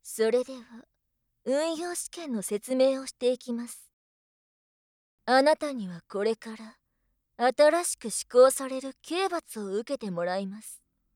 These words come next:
後でも説明しますが、これに対して、あなたに拒否権はありません。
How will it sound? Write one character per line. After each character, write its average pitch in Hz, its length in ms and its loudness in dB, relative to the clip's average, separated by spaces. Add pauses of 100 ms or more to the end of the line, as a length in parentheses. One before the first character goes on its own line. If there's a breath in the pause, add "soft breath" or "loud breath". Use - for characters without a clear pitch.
(1600)
後 294 340 2
で 277 120 -4
も 196 120 -6
説 202 320 -8
明 233 160 2
し 233 160 -6
ま 240 140 -6
す - 200 -16
が、 185 260 -16 (680)
こ 247 140 8
れ 277 140 6
に 285 160 -6
対 285 280 -10
し - 100 -10
て、 196 300 -16 (380)
あ 254 140 2
な 311 140 2
た 285 140 -4
に 208 160 -6
拒 254 220 0
否 262 100 -8
権 320 300 -8
は 165 140 -6
あ 190 80 -2
り 202 100 -4
ま 226 120 -6
せ - 240 -14
ん。 226 120 -16